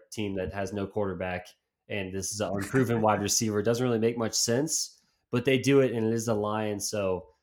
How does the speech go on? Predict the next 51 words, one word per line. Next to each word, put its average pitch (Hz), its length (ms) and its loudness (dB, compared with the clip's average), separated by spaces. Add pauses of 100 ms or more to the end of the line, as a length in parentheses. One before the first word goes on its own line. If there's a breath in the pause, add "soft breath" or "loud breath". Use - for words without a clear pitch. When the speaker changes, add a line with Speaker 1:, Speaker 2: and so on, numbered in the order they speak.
(120)
Speaker 1:
I 113 120 2
will 120 120 2
not 113 200 0
be 117 80 -2
surprised 104 420 0
if 90 80 -4
this 98 180 -2
is 95 100 -6
the 98 80 -2
week 95 200 -2
they 95 100 -4
finally 95 300 -4
connect 95 340 -8
on 90 120 -8
that, 90 320 -6
you 101 100 -10
know, 90 100 -8
Darnell 92 320 -6
Mooney 90 260 -6
deep 87 220 -10
ball. 85 260 -14 (920 loud breath)
Speaker 2:
Yeah, 156 180 8
I - 40 8
mean, 127 120 2
I, - 60 4
it, 117 260 -2
you 135 180 -2
know, 90 240 -2
it's, - 380 -4 (240)
it 123 100 0
needs 135 220 4
to 131 80 -4
be 113 80 -4
pointed 107 300 0
out. 101 320 0 (280 soft breath)
The 117 200 -6
Lions 151 300 4
defense, 143 340 4
I'm 123 60 0
not 117 120 0
really 117 160 0
sure - 180 2
what 123 100 0
it's 117 80 -4
gonna 107 180 -6
look 117 140 -6
like 110 200 -4
without 101 300 -2
Matt 101 240 -2
Patricia, 151 480 2 (320 soft breath)
but 123 260 0